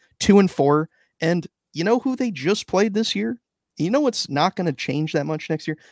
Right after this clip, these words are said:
They just played the Chiefs this year. Lamar Jackson threw it into triple coverage two or three times,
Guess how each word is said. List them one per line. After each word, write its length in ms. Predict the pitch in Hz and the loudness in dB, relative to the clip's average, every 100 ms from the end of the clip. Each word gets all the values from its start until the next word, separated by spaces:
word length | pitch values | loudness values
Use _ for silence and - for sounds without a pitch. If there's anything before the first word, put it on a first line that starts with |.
| _ | _
They 120 | 175 220 | -4 -2
just 280 | 247 254 - _ - | -2 -6 -8 _ -6
played 260 | 185 226 | 0 0
the 60 | 165 | -2
Chiefs 280 | - 185 - | -6 -8 -8
this 160 | 185 | -10
year. 160 | 202 202 _ _ | -8 -8 _ _
Lamar 240 | 175 240 | 0 2
Jackson 440 | 254 220 226 - 220 | 0 -2 -2 -4 -8
threw 300 | - 190 220 | -8 -4 -4
it 60 | |
into 200 | 180 175 | -4 -6
triple 300 | - - - | -6 -6 -6
coverage 440 | - 170 196 185 - | -2 -2 0 -6 -8
two 160 | 208 | -8
or 140 | 196 151 | -6 -8
three 280 | - 156 170 | -10 -10 -6
times, 420 | 170 175 185 | -2 -2 -2